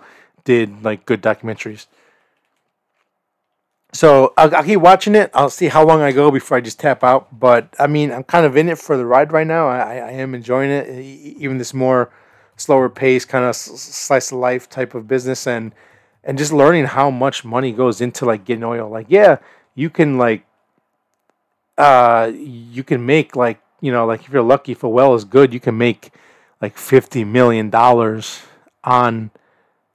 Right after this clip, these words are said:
on, like, one, uh, like, uh, one, like, oil well, sure, but, but you, you're putting in, like, your, uh, investment and payment and moving the rigs and getting everything filled and tapped and all that kind of stuff and paying all the workers,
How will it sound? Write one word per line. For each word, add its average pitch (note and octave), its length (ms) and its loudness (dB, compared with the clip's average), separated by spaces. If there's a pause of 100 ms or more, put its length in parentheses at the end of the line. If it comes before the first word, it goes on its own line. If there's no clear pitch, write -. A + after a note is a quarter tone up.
(100)
on, B2 160 0
like, A2+ 140 -2
one, B2 280 2 (120)
uh, A#2+ 240 6 (720)
like, B2+ 200 0
uh, A#2+ 200 -4
one, B2 400 -2
like, A2+ 200 -8 (460)
oil D3 280 6
well, A2 280 0
sure, C#3+ 400 2
but, A2+ 320 -2 (480)
but B2 320 -2
you, A#2+ 80 -2
you're A#2+ 160 -2
putting B2 340 0
in, B2+ 300 2 (640)
like, A2 220 -6 (180)
your, B2 120 -10 (240)
uh, A#2+ 360 0
investment B2+ 580 0
and A2+ 160 -8
payment B2+ 540 0
and A2 260 -6
moving B2+ 340 0
the A2+ 100 -2
rigs A2+ 380 -2
and G2+ 140 -14
getting B2 220 0
everything A2+ 480 -4
filled C3 420 -2
and A2 160 -8
tapped B2+ 380 -2
and A2+ 100 -6
all A#2 120 -2
that A2+ 120 -4
kind A#2 140 -14
of A2 80 -16
stuff - 280 -10
and B2 100 -20
paying B2+ 160 -4
all A#2+ 80 -2
the A2+ 80 -8
workers, B2+ 480 -2